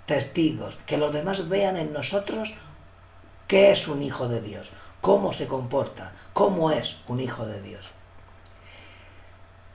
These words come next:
Te voy a contar una anécdota que leí el otro día en un libro. En el año dos mil nueve, Abby Johnson era directora de una clínica abortista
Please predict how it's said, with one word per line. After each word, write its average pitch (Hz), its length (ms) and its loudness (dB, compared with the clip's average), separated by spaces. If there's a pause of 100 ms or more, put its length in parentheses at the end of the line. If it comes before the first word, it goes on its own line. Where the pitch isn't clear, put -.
(720)
Te 151 100 4
voy 185 80 8
a 226 60 4
contar 202 360 2
una 180 160 -2
anécdota 165 460 0
que 135 120 -2
leí 139 220 2
el 143 80 0
otro 127 240 -2
día 139 180 2
en 131 80 -2
un 117 140 0
libro. 120 340 -2 (280)
En 120 160 -2
el 139 120 0
año 214 420 0 (100)
dos 135 260 0
mil 139 300 -2
nueve, 131 440 -2 (1500)
Abby 156 400 0
Johnson 127 640 -2 (680)
era 143 320 -2
directora 135 600 -2
de 139 80 -4
una 139 180 -2
clínica 147 360 0
abortista 98 720 -4